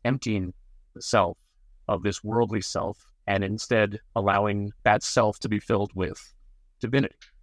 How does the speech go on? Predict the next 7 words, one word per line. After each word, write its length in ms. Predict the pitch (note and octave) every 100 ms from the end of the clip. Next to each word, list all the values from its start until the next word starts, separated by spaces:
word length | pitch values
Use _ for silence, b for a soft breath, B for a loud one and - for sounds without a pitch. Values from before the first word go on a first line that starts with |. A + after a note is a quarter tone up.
| _ - - -
So, 320 | - A2+ G2+ G2+
um, 240 | A2 G2+ G2
a, 120 | A#2 G#2
a 80 | -
word 300 | G#2 B2+ B2
that 120 | A#2 G2
doesn't, 280 | B2 C3+